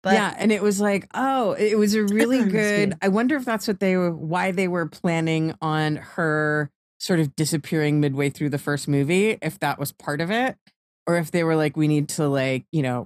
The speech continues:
Speaker 2: retcon this one <laughs> and come
Speaker 1: Yeah.
Speaker 2: up with a good explanation."
Speaker 1: Yeah. No, that, and, and I was like, "Oh, that's good. They wrapped it up." Like, why would she stay away and stuff?
Speaker 2: Yeah.
Speaker 1: So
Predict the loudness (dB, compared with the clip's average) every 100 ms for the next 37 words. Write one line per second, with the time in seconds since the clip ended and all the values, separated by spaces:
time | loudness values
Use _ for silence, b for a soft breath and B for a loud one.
0 | -4 -4 -4 -4 -2 -4 -6 -2 -2 -2
1 | -10 _ 0 0 2 4 4 4 2 2
2 | 2 2 0 -2 -6 -4 -2 -2 -4 -6
3 | -6 _ _ -6 -4 -4 -6 -8 -4 -2
4 | 0 -2 -2 -4 -2 0 -2 -6 -8 -6
5 | -6 -8 -10 -12 -10 -6 -6 -6 -6 -6
6 | -6 -4 -6 -6 -6 -2 -2 -4 -8 -12
7 | -8 -6 -4 -6 -8 -12 -18 _ _ _
8 | -8 -2 -2 -2 -6 -12